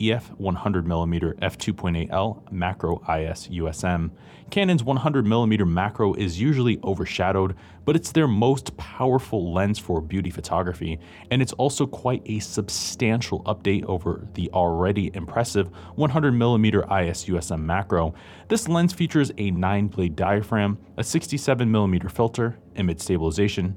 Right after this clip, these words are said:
weather sealing, and weighs six hundred twenty-five grams. With this refresh, Canon refined the optical formula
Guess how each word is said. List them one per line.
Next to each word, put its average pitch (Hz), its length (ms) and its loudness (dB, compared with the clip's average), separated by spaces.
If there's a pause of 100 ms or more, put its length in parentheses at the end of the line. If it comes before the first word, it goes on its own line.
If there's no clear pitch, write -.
weather 87 220 -4
sealing, 98 420 0
and 90 140 -2
weighs 98 240 2
six - 180 -8
hundred 87 220 0
twenty-five 82 440 -4
grams. 87 440 0 (360)
With 131 140 0
this 156 180 0
refresh, 143 400 0
Canon 110 360 0
refined 92 440 0
the 87 160 -4
optical 90 400 -4
formula 98 500 0